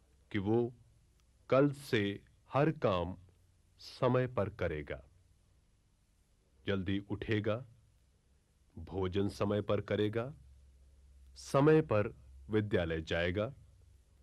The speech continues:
शाम को समय पर खेलेगा और समय पर पढ़ेगा।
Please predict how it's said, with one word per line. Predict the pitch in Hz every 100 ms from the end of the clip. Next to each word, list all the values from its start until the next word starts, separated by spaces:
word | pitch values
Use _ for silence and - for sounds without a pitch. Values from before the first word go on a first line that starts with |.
| _ _
शाम | - - 123 131
को | 139 - 110 104 - - _ _ _
समय | - - 139 131
पर | 127 92
खेलेगा | 90 - 90 92 95 98 123 - - - _ _ _ _ -
और | 95 90 - - - _ - -
समय | - 139 135 135
पर | 117 90 90 - - _ -
पढ़ेगा। | 98 82 87 76 -